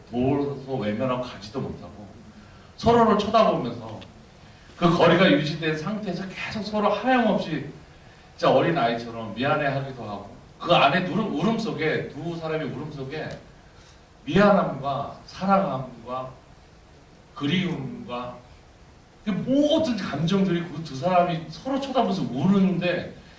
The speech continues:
저는 정말 느껴지-, 미치겠-, 미치겠더라고요. 아, 그때부터, 아, 좀 죽을 것 같았어요. 진짜 그때 막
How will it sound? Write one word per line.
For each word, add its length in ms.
저는 280
정말 460
느껴지-, 400
미치겠-, 580
미치겠더라고요. 1080
아, 720
그때부터, 680
아, 380
좀 140
죽을 180
것 160
같았어요. 260
진짜 200
그때 400
막 280